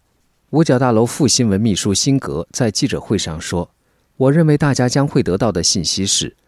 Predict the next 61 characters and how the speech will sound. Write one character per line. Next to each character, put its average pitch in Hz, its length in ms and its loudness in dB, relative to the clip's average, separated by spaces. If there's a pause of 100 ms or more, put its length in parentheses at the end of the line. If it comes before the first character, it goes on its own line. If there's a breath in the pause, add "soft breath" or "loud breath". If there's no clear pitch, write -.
(220)
美 123 140 2
国 131 140 4
将 151 180 2
继 156 200 2
续 117 180 0
和 104 160 0
乌 120 160 0
克 - 160 -6
兰 87 100 -2
站 104 220 -2
在 87 140 -4
一 87 180 -6
起， - 320 -6 (280)
无 113 100 0
论 156 180 4
这 117 160 2
需 - 220 -4
要 104 120 2
多 95 220 0
久。 71 260 -4 (520)
但 95 160 -2
是， - 260 -6 (380)
我 160 100 2
们 165 140 4
也 113 120 4
确 - 220 0
实 - 160 -2
需 131 200 0
要 104 100 2
得 90 160 -4
到 95 120 -2
国 85 220 -2
会 120 160 0
授 101 240 0
权， 76 400 -10
才 - 180 -8
能 113 160 0
继 131 200 -2
续 95 180 -4
提 - 180 -8
供 101 160 -4
这 95 140 -4
些 90 160 -4
综 117 240 -2
合 - 180 -8
方 71 220 -10
案。” 78 180 -8 (1500)
周 98 120 -2
三， 95 280 -2 (560)
微 165 120 4
软 113 160 2
公 117 160 -2
司 117 200 0
公 120 160 2
布 123 100 0
的 87 100 2
一 85 80 -2
份 90 220 -2
报 90 160 -2
告 82 160 -4
说， 87 320 -4